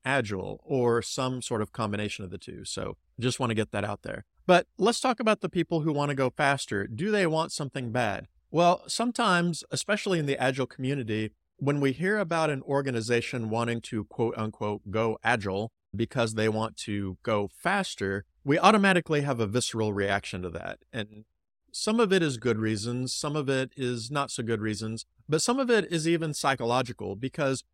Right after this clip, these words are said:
a lot of this movement came out of a software development landscape where people did want to go faster, whether we were building the right thing or not. We, we envisioned these massively long projects that were years long,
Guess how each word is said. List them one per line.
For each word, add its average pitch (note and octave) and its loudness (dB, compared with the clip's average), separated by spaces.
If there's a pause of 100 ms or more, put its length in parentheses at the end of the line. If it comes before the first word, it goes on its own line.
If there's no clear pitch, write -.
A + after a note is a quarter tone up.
a C3 8
lot F3+ 10
of D#3 2
this D3 0
movement A#2+ 2
came C#3 -4 (120)
out A2+ 0
of G#2 -2
a G#2+ 0
software C3 0
development A2+ -2
landscape A2+ -4
where G#2 -2 (260)
people A2+ -2
did B2+ 2
want A#2+ -2
to A2+ -6
go F#2+ -2
faster, F#2 -2
whether A2 2
we A2 0
were G2+ -2
building G#2+ -2
the F#2+ -2
right G#2+ 0
thing G2+ -6
or F#2 -6
not. A2+ 0
We, G2 -6 (160)
we A#2 2
envisioned G#2+ 0
these F#2 -6 (180)
massively A2+ 0
long A2 0
projects - -4
that G2 -12
were F#2+ -4
years A2 -2
long, G2+ -4